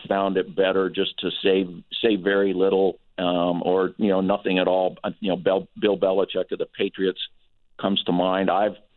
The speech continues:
I've enjoyed these guys. You never knew what was going to come out of Buddy Ryan's mouth, or you never knew, you know, it was, it was hard to always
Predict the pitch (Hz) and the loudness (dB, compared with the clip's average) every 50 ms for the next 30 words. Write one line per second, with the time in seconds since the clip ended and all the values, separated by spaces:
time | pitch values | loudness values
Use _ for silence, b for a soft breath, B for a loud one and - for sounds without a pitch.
0 | _ _ _ _ - - 95 123 135 127 110 95 92 101 101 107 113 107 90 90 | _ _ _ _ -6 -2 -2 -2 0 -2 -4 -4 -2 0 0 2 0 0 -2 -6
1 | 82 - - 90 90 87 87 101 104 107 113 113 107 98 95 104 107 107 104 101 | -8 -4 -2 -2 -2 -2 -2 -2 -2 0 0 0 0 0 2 2 2 2 2 2
2 | 98 95 - 98 87 90 - - 95 95 95 92 87 85 - - 101 95 95 92 | 2 0 0 -2 -6 -8 -4 -2 -2 0 0 0 -2 -4 -4 -2 0 0 2 2
3 | 92 92 90 85 82 - - - 95 92 92 90 87 90 90 92 92 90 87 85 | 2 2 2 0 -2 -2 -2 -2 0 2 2 2 2 2 2 0 0 0 -2 -4
4 | - - 87 85 82 80 80 - - 90 85 87 90 92 95 98 101 101 92 90 | -4 -2 0 2 2 2 0 -2 -2 0 0 2 2 2 2 2 2 0 0 2
5 | 92 98 98 98 98 92 90 _ b b b b b b b b _ - 98 98 | 2 2 4 4 4 2 0 _ b b b b b b b b _ -4 0 2
6 | 90 87 90 95 98 87 - - - 110 101 95 - 120 117 113 104 104 98 104 | 2 2 4 2 2 0 -2 -4 -2 0 0 0 0 0 0 2 2 2 2 2
7 | 107 101 90 | 2 0 -2